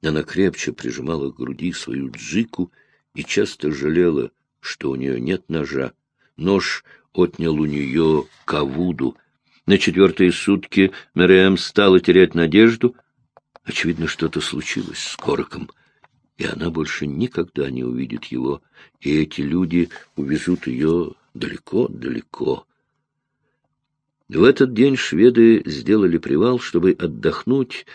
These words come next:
после слишком быстрого пути. Мальбин и Йенсен ушли на охоту, каждый в свою сторону, но через час после их ухода дверь отворилась, и в палатку Мириам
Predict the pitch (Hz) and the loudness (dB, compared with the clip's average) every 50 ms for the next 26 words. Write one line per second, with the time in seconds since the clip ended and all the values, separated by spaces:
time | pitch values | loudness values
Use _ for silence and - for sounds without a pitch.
0 | - - _ _ _ - 143 - - 110 117 113 - - - 131 131 - - 101 | -20 -20 _ _ _ 2 2 4 4 2 2 2 0 0 0 0 0 0 0 0
1 | 104 101 - 85 95 - - - 82 87 78 73 - 80 78 - - 60 57 - | 0 2 2 0 -2 -2 -6 -2 0 0 0 0 -4 -6 -8 -6 -8 -10 -10 -10
2 | _ - - - _ - - 90 104 117 127 123 117 110 113 113 117 117 117 110 | _ -20 -20 -20 _ -2 2 4 4 6 6 4 6 6 6 6 6 6 6 6
3 | 101 98 117 127 120 113 - - 123 120 120 117 - - 110 101 - - 90 107 | 6 4 4 4 4 0 0 2 2 4 4 2 2 0 -2 -2 0 0 2 2
4 | 110 101 98 101 98 - - 117 120 113 - 110 - _ - 98 101 101 - - | 2 4 2 2 0 2 4 2 2 4 2 -4 -4 _ 2 2 2 2 0 -4
5 | 90 - - - 78 78 78 - - - 78 76 67 - 60 57 - _ - - | -4 -4 -4 -2 -2 -2 -2 -4 -4 -2 0 0 0 0 -4 -10 -10 _ -14 -14
6 | - - - _ - 85 85 - - - 120 117 117 107 - - - _ - - | -14 -14 -10 _ 0 0 0 2 4 4 6 6 6 2 2 -8 -8 _ 2 4
7 | 98 107 113 - - - 78 - - 73 90 98 - - - 73 - - 85 90 | 4 2 0 -4 -2 -2 -4 -2 -2 -2 -2 -2 -2 -4 -6 -6 -2 2 4 4
8 | 95 98 104 - 80 73 78 95 98 85 80 - - - - 80 92 113 120 123 | 4 4 0 -2 -2 2 4 6 6 6 4 2 0 -2 0 4 4 4 4 2
9 | 123 - - - _ _ _ _ _ _ _ _ _ _ _ _ _ _ _ _ | 0 -4 -14 -20 _ _ _ _ _ _ _ _ _ _ _ _ _ _ _ _
10 | _ - - - - - _ - 69 67 67 65 - - - - - - - - | _ -12 -10 -10 -10 -10 _ -4 -2 -2 -2 -4 -6 -10 -14 -12 -12 -12 -12 -14
11 | _ _ _ - - - - - - 58 73 85 98 98 95 | _ _ _ -8 -6 -6 -4 -4 -4 -2 -2 -2 -2 -4 -8